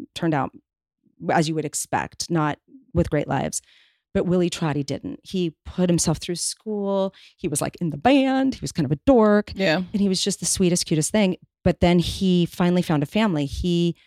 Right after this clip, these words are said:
Speaker 1: ended up falling in love when he was very young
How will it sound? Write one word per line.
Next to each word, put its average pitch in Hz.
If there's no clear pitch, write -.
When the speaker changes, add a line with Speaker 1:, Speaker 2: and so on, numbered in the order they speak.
Speaker 1:
ended 196
up 185
falling 202
in 202
love 147
when 175
he 165
was 147
very 170
young 135